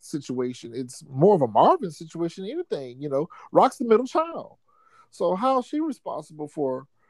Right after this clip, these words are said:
you know, the things that are happening with the family? So, yeah, that mama ain't right.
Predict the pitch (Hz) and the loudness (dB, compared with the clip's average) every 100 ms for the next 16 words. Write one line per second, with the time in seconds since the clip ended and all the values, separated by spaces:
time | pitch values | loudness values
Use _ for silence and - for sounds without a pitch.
0 | _ _ _ 170 151 147 135 147 170 151 | _ _ _ -2 -2 -2 -4 -4 -2 -4
1 | 139 131 139 147 135 127 123 120 123 131 | -4 -4 -2 -2 -4 -12 -12 -12 -6 -4
2 | 139 117 113 - 110 127 160 135 208 277 | -4 -4 -8 -6 -6 -2 0 2 0 -2
3 | 262 277 180 143 151 98 | -4 -4 -4 2 2 0